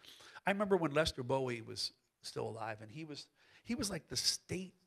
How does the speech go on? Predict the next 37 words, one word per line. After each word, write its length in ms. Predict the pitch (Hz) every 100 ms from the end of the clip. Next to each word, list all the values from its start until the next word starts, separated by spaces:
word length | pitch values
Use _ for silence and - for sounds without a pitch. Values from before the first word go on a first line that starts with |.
| _ _ _
jazz 400 | - 147 156 135
musician 440 | 120 107 104 104
of 100 | 104
Vermont. 440 | 95 107 107 117 90 - -
I 60 |
don't 80 | 190
know 60 | 190
how 260 | - 208
they 140 | 240 202
did 340 | 143 175 151
this. 180 | 120 -
He 100 | -
became, 420 | 165 175 214 208
like, 200 | 180 156 -
the 140 | 127
jazz, 600 | 113 135 160 180 165 147 - _ _ _ _ _ _ _ _ _ _ - - _ _ _ _ -
he 100 | 180
was, 160 | 175
like, 120 | 165 143
the, 100 | 147 127 117 -
what 100 | 151
do 60 |
you 60 | 151
call 160 | 143 135
it 40 |
with 140 | 120
the 80 | -
poet? 280 | - - 110
Laureate. 480 | 135 170 143 107 98 135
He 80 |
was, 120 | 175 190
like, 120 | 180
the 80 | 170
jazz 440 | 135 170 175 156
laureate 600 | 151 160 156 135 117 -
of 120 | 127 123
Vermont. 520 | 127 127 147 135